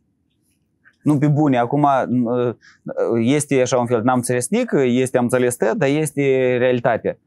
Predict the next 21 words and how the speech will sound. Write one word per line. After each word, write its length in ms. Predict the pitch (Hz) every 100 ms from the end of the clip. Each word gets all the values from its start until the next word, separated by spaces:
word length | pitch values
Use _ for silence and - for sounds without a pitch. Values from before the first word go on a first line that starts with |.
| _
Cine 220 | - 180 190
din 180 | 165
voi 240 | 143 170 160
are 260 | 151 143
claritate 840 | 120 127 117 113 190 208 160 147 135
de 340 | 117 127 123
ce 180 | 120 -
reprezintă 380 | 139 - 127 135
serviciul 460 | 127 120 120 117
ăsta? 360 | 101 - 85 101
Ridicați 360 | 104 107 107 -
mâna. 180 | 104 104 _ _ _ _ _ _ _ _ _ _ _ - 113
Tu, 160 | 139 135
pentru 220 | 143 127
că 60 | 147
ești 160 | 135
în 60 | 135
finanță, 400 | 143 135 117 107
da? 180 | 120 135
Contabil, 500 | 131 127 107 98 101
da? 180 | 127